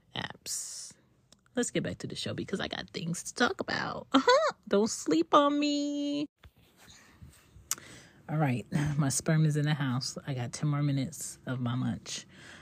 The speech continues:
Um, to add to number six, though, someone who doesn't eat like shit,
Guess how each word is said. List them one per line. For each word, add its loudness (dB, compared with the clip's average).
Um, 4
to 6
add 8
to 6
number 8
six, 2
though, -4
someone 12
who 12
doesn't 10
eat 6
like 0
shit, 0